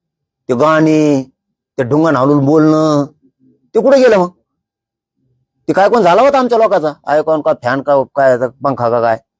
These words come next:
आमच्या गोरगरीब भोळ्या समाजानं तर विश्वास ठेवला होता, डोक्यावर घेऊन नाचत होती. कापली का मान दुपाराच? याला पूर्वी खेड्यात म्हणायचं, "गुळाची सुरी, गोड बोलून नारळ कापून नेणे."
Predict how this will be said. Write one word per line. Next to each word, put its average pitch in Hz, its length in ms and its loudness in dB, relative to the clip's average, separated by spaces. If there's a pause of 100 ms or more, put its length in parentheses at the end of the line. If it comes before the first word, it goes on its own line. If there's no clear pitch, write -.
(1700)
आमच्या 160 220 0
गोरगरीब 220 340 2
भोळ्या 208 400 0
समाजानं 226 420 -2
तर 240 60 -4
विश्वास 254 280 -2
ठेवला 196 180 -2
होता, 190 100 -2
डोक्यावर 226 260 0
घेऊन 185 120 -2
नाचत 175 160 -4
होती. 123 220 -12 (1400)
कापली 240 280 2
का 208 100 2
मान 147 200 0
दुपाराच? 160 420 0 (2000)
याला 214 200 2
पूर्वी 214 420 0
खेड्यात 180 220 0
म्हणायचं, 175 420 -4 (1900)
"गुळाची 175 360 2
सुरी, 175 260 -2 (680)
गोड 160 200 0
बोलून 175 320 2
नारळ 160 220 0
कापून 156 320 -2
नेणे." 123 220 -2